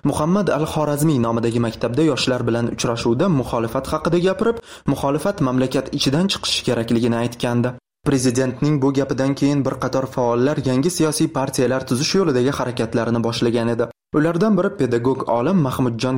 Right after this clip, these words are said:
Yo'ldoshevdir. Xalq manfaatlari siyosiy partiyasi tashabbus guruh rahbari noma'lum shaxslar uyiga bostirib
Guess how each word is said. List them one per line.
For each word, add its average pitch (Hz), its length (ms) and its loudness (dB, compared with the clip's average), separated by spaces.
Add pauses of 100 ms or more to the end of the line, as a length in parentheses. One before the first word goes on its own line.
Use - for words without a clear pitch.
Yo'ldoshevdir. 113 600 0 (380)
Xalq 131 200 -2 (100)
manfaatlari 127 680 0
siyosiy 131 400 2
partiyasi 127 480 -2
tashabbus 127 480 -2
guruh 123 200 0 (100)
rahbari 123 420 -2
noma'lum 120 400 0
shaxslar 139 400 0
uyiga 135 300 0
bostirib 139 360 -4